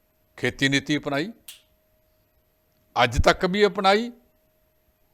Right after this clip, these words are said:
ਤੁਸੀਂ ਗੱਲ ਕੀਤੀ, ਪੰਜਾਬ ਦੇ ਵਿੱਚ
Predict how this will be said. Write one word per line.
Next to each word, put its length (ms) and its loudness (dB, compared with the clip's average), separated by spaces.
ਤੁਸੀਂ 220 -6
ਗੱਲ 200 4
ਕੀਤੀ, 480 -2
ਪੰਜਾਬ 420 10
ਦੇ 140 10
ਵਿੱਚ 340 0